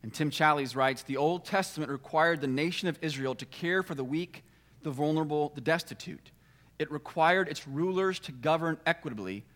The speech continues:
according to the law of God. Any failure to do so was a grave injustice and brought the threat of God's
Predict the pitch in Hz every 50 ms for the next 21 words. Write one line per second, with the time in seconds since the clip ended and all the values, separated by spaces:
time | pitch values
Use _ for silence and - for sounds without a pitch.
0 | - - - - - 151 - - - 175 180 185 196 190 185 180 190 175 156 151
1 | 147 151 156 151 147 - 143 139 131 113 - 120 110 95 87 90 87 87 - -
2 | _ _ _ _ _ _ _ _ _ _ _ _ - 113 127 127 - - 156 156
3 | 160 156 160 160 - 143 139 135 165 175 165 - - 120 120 123 123 120 123 107
4 | 120 120 127 131 135 139 139 139 139 - - _ _ _ - 135 131 123 120 143
5 | 147 147 - - - 95 92 - - - - _ - - _ _ _ _ - 160
6 | 160 156 135 139 143 143 143 143 - - - 135 131 - - 131 120 117 120 120
7 | - - 117 117 117 110 104 - - 107 104 104 101 98 98 95 - -